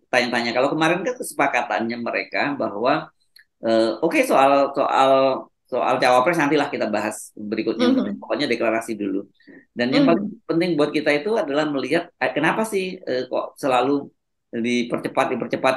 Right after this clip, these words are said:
Speaker 1: gitu, em, deklarasinya. Karena gini, ini saya tentu saja mengkaitkan kalau, em, orang yang konsisten menonton, eh,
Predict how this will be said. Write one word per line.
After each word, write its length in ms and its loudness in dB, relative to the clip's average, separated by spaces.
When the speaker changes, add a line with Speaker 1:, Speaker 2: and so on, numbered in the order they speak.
Speaker 1:
gitu, 400 0
em, 560 0
deklarasinya. 800 -2
Karena 240 -4
gini, 240 -4
ini 160 -4
saya 240 0
tentu 160 -6
saja 240 -2
mengkaitkan 640 -4
kalau, 400 2
em, 440 0
orang 320 0
yang 80 -4
konsisten 440 -4
menonton, 560 -2
eh, 280 -2